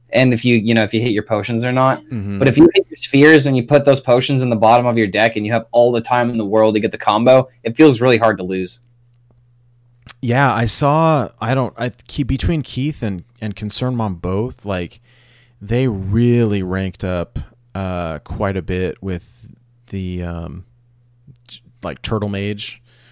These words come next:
Speaker 2: whatever you wanna call it. And, and I know it's still pretty fresh and experimental. And so it's really fun to see. I, I, it's a little tricky to play. I will say it's not the easiest thing. And like you were saying, hand size can be a problem, but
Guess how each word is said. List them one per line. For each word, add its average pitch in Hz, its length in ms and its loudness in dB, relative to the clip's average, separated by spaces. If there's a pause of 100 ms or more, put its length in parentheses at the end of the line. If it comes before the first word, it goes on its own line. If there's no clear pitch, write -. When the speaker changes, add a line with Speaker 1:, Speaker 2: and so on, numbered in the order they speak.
(160)
Speaker 2:
whatever 104 240 -8
you 104 100 -6
wanna 107 180 -6
call 117 300 -2
it. 117 120 -2
And, 98 200 -10
and 117 200 -6
I 113 60 -4
know 131 180 -2
it's 113 120 -4
still 113 180 -6
pretty 98 460 -8
fresh - 480 -6 (100)
and 95 260 -6
experimental. 107 840 -8 (440)
And 104 100 -12
so - 80 -6
it's 123 120 -8
really 180 160 -2
fun 131 180 -4
to 110 80 -6
see. 98 400 -6
I, - 120 -10 (140)
I, 117 540 -6 (340)
it's - 140 -12
a - 60 -12
little 160 140 -8
tricky - 300 -8
to 98 80 -8
play. 76 480 -6 (180)
I - 100 -16
will 98 100 -12
say 95 160 -12
it's - 140 -14
not 110 120 -8
the 101 160 -14
easiest 95 400 -8
thing. 92 160 -6
And 87 60 -6
like 90 160 -8
you 98 60 -10
were 95 100 -10
saying, 95 320 -8 (360)
hand 101 300 -4
size 92 300 -4
can 98 120 -8
be 85 120 -10
a 80 40 -10
problem, 104 720 -8 (640)
but 98 560 -6